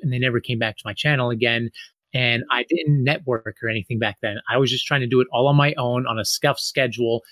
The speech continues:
and it was not working. If I could go back, I would change it and have an actual schedule to follow, um, build up the friends, the online friends, the other people, because a lot of people who I used to game with and talk with,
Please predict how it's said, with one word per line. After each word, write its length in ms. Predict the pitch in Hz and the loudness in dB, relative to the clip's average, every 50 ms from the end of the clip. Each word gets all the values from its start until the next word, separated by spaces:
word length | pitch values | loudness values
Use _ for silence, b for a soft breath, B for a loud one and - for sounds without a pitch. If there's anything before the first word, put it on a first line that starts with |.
| b b b | b b b
and 120 | - 127 117 | -4 -2 -2
it 100 | 120 117 | -2 -2
was 220 | 110 110 101 104 120 | -2 -2 -2 -2 -2
not 320 | 117 123 127 123 123 120 | 0 2 2 0 0 0
working. 380 | 113 110 101 - - - 107 104 | -2 -4 -4 -6 -10 -18 -18 -18
If 380 | - _ _ _ _ _ - | -18 _ _ _ _ _ -2
I 100 | 117 127 | -2 0
could 200 | - - 147 131 | 0 -2 -4 0
go 140 | 123 139 127 | 2 2 2
back, 380 | 113 101 120 123 135 156 180 - _ _ _ _ _ _ | 2 2 0 2 2 0 -2 -4 _ _ _ _ _ _
I 120 | - 127 127 | 0 0 0
would 120 | 127 120 - | 0 -2 -2
change 320 | - - 139 151 143 151 | -2 0 2 2 4 4
it 120 | 165 165 - | 4 2 2
and 100 | 139 - | -4 -2
have 200 | 131 135 123 117 127 - - | -2 -2 -2 -2 -4 -10 -10
an 180 | 127 120 123 - - | -8 -8 -8 -4 -2
actual 340 | 139 139 139 - - 160 156 | -2 -2 -2 -2 0 0 0
schedule 440 | - - - 147 131 110 - 120 113 - - - | 0 2 0 0 0 2 0 -2 -2 -2 0 2
to 100 | 180 180 160 - | 2 2 2 2
follow, 500 | - 139 123 123 123 120 117 120 123 120 b b b b b _ _ - | 2 2 2 4 2 4 4 4 4 2 b b b b b _ _ 0
um, 360 | 131 127 120 117 117 120 131 185 143 117 | 2 2 2 2 2 0 2 2 2 4
build 220 | 151 170 180 165 | 6 6 6 6
up 140 | 175 165 - - | 4 2 4 4
the 400 | 156 147 143 135 131 127 131 - _ - - - - | 4 6 6 6 6 4 2 2 _ -16 -20 -8 2
friends, 460 | - 151 147 135 131 120 117 107 - | 4 4 6 6 4 2 -2 -4 -4
the 100 | - 143 | -4 -2
online 360 | 135 135 135 131 131 127 120 - | 0 2 2 2 2 0 0 0
friends, 420 | - 135 127 131 139 139 117 - | 0 2 2 2 2 0 0 0
the 400 | 120 117 113 113 113 113 127 - - | 0 0 2 2 4 2 2 2 0
other 180 | 139 131 143 127 | 0 2 2 2
people, 480 | - - 143 147 - 151 156 156 156 b b b b - | 4 2 2 4 6 6 6 4 2 b b b b -4
because 340 | - 127 - - 131 120 - - | -4 -2 0 2 0 0 0 -2
a 60 | 143 | -2
lot 220 | 117 127 147 156 151 | 2 4 4 4 4
of 80 | 151 | 4
people 360 | - 156 151 - 160 156 147 101 | 4 4 4 6 6 4 4 6
who 220 | 123 127 127 - - - - | 6 4 4 2 0 -2 -2
I 80 | 135 | 0
used 340 | 139 139 139 143 147 - - | 2 2 2 2 2 0 0
to 100 | - 123 | -2 0
game 280 | 107 120 120 135 147 151 | 2 2 4 4 6 6
with 160 | 156 160 156 - | 6 4 2 0
and 160 | - 120 - | -4 -6 -4
talk 240 | - - 127 135 - - | 0 2 2 2 2 0
with, 240 | 170 170 170 165 | 0 0 0 0